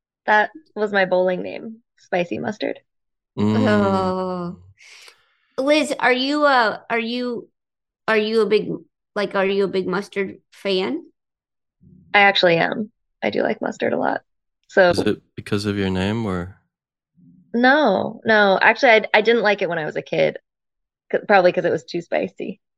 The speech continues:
Speaker 3: Yeah, it was pretty spicy, huh?
Speaker 1: Yeah.
Speaker 2: And then you learned to love yourself.
Speaker 1: <laughs> And then I learned to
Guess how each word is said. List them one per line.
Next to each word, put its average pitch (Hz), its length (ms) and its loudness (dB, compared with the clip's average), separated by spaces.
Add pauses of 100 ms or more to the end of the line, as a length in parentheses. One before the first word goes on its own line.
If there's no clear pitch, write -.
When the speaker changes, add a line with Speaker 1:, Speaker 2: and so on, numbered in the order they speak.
(220)
Speaker 3:
Yeah, 175 100 -6
it 170 40 -4
was 190 100 -8
pretty - 240 -8
spicy, - 500 -8
huh? 277 140 -10 (400)
Speaker 1:
Yeah. - 60 -12 (520)
Speaker 2:
And 104 160 -2
then 101 160 0
you 101 140 0
learned 101 260 -2
to 101 100 -10
love 101 240 -4
yourself. 90 680 -8
Speaker 1:
<laughs> - 40 -20 (160)
And 247 120 -10
then 247 120 0
I 302 40 2 (440)
learned - 200 -2
to - 260 2